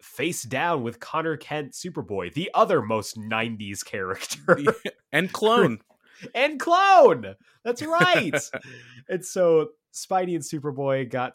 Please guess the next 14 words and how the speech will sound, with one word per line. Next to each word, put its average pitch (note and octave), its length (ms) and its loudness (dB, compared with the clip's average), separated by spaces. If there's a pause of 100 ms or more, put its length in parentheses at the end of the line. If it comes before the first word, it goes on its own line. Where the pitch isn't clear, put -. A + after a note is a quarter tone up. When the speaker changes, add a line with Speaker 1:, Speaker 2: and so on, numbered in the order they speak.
(120)
Speaker 1:
to, B2 280 -6
uh, G#2 220 -6
got A2 240 -10
to G2 400 -10
participate A#2+ 440 -10
in A2 80 -14
some G#2 160 -18
fisticuffs - 600 -14
during G2+ 300 -12
that, G2 260 -8
and G#2 120 -14
then A2 140 -10
later A#2 480 -4
got G#2+ 480 -6